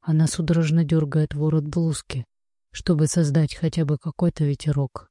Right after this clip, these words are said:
и охладить обожжённую кожу. Из-за испепеляющей жары её страдания не имеют особого смысла. «У меня есть чистая футболка, в которую ты сможешь переодеться».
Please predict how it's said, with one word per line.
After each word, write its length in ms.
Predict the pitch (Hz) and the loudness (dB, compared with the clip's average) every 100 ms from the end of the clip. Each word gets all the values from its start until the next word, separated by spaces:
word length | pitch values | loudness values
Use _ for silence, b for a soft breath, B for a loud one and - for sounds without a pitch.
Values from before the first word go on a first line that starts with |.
| - | -4
и 120 | 165 | 2
охладить 600 | 156 - 156 143 139 - | 2 0 -2 0 -2 -4
обожжённую 760 | 233 151 151 131 151 139 139 135 | -4 0 0 0 0 0 0 -2
кожу. 440 | - 151 127 131 _ _ _ _ _ _ _ _ _ _ _ _ _ | -2 -2 0 -4 _ _ _ _ _ _ _ _ _ _ _ _ _
Из-за 300 | 175 156 151 | -4 0 2
испепеляющей 720 | 160 - 170 156 160 151 - | 0 -2 -2 2 2 0 -2
жары 300 | 147 151 147 | 0 0 0
её 260 | 160 160 160 | 0 0 -2
страдания 600 | - - 165 160 160 160 | -4 -4 -2 0 2 2
не 240 | 160 170 | 2 2
имеют 340 | 170 175 160 - | 2 2 0 -4
особого 460 | 127 165 139 135 | -4 -4 -2 -4
смысла. 560 | 131 - 143 - 135 123 _ _ _ _ _ _ _ _ _ _ _ _ _ _ _ _ _ _ | -4 -4 -4 -4 -8 -8 _ _ _ _ _ _ _ _ _ _ _ _ _ _ _ _ _ _
«У 80 | - | 0
меня 260 | 175 170 185 | 2 4 4
есть 240 | 202 196 | 4 2
чистая 360 | - 196 - 190 | -2 -2 2 0
футболка, 540 | - 180 180 196 - | 0 -4 2 2 0
в 80 | 160 | -6
которую 400 | - 160 165 160 | -6 -4 0 0
ты 120 | 165 | -2
сможешь 400 | - 175 165 139 | -2 -2 -2 -4
переодеться». 720 | - 170 165 151 147 - 151 | -2 0 2 0 -2 -6 -10